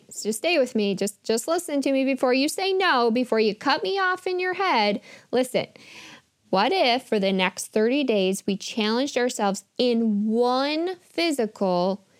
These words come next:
and one spiritual way? So basically, something that applies to our physical self, something that applies to our spiritual self, just one way.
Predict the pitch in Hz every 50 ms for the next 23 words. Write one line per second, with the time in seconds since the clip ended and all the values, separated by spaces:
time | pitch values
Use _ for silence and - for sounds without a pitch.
0 | _ _ _ _ _ - 190 196 185 185 190 190 185 185 190 208 233 233 233 233
1 | 226 220 226 240 233 - - - - - 233 214 208 214 214 - 226 214 202 214
2 | 202 165 - - 214 226 - _ - - - 214 220 240 254 247 - 240 240 -
3 | 226 214 202 196 185 185 202 - _ _ _ - - 208 202 208 269 262 269 277
4 | 285 302 302 - - 285 277 285 294 - - - 311 294 302 302 - 320 294 -
5 | 247 240 - 214 208 208 - - 202 196 190 190 190 - - - - 170 165 190
6 | - 196 202 208 220 226 240 254 247 - 269 240 240 247 247 - - - 254 262
7 | 269 262 - - 247 233 214 196 - 180 180 - - - - - - - 311 349
8 | 381 349 - - 262 233 240 254 277 277 277 277 277 269 269 262 254 254 240 214
9 | 170 - 98 -